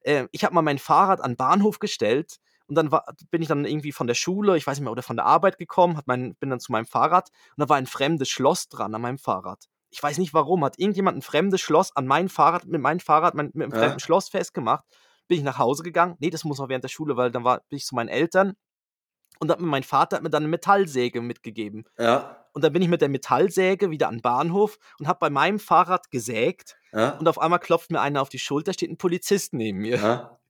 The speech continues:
Speaker 1: Und dann musste ich dem erklären, dass das mein Fahrrad ist, wo ich jetzt grad mit der Metallsäge ein
Speaker 2: Ja.
Speaker 1: Schloss aufsäge.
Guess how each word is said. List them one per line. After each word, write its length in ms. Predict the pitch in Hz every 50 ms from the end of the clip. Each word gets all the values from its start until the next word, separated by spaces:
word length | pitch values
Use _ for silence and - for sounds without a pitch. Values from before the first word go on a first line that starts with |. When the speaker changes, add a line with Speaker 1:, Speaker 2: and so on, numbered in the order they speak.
| - - - - - - - _
Speaker 1:
Und 140 | - 175
dann 180 | 190 170 170 175
musste 220 | 175 175 190 - 160
ich 60 | 143
dem 200 | - 151 160 185
erklären, 480 | - 156 - - - 139 135 143 175 180
dass 100 | 165 -
das 160 | - 131 127
mein 240 | 135 123 131 147 160
Fahrrad 460 | 147 - 143 156 185 185 196 202 196 -
ist, 300 | 135 160 180 - - - _ -
wo 180 | 139 147 156
ich 120 | 156 143 -
jetzt 180 | 170 - -
grad 160 | - 175 185
mit 160 | 156 151 156 165
der 80 | 151
Metallsäge 800 | 143 135 139 - 143 139 156 202 208 - 160 147 151 165 156 156 -
ein 120 | 147 151
Speaker 2:
Ja. 120 | 120 117 123
Speaker 1:
Schloss 200 | 147 175 190 -
aufsäge. 720 | - 170 175 180 - - - 123 113 117 117 151 175 180